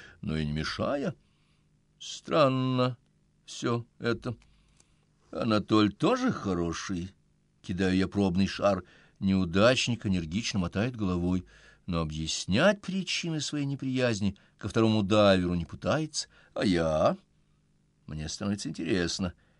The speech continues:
Неудачник перестает жевать, думает. «Еще не знаю»,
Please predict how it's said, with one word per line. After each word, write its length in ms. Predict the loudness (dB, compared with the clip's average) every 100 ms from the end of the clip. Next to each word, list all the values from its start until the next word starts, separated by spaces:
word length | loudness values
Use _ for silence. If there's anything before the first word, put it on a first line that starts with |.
| _ _
Неудачник 760 | -8 -4 -4 -2 -2 -2 -4 -4
перестает 500 | -4 -4 -2 -2 -2
жевать, 440 | 0 2 2 0 -10 _ -12
думает. 840 | -6 -2 0 0 0 0 -4 -12 _ _ _ _ -10
«Еще 540 | -8 -6 -4 0 2
не 140 | 2 0
знаю», 680 | 2 4 6 4 4 0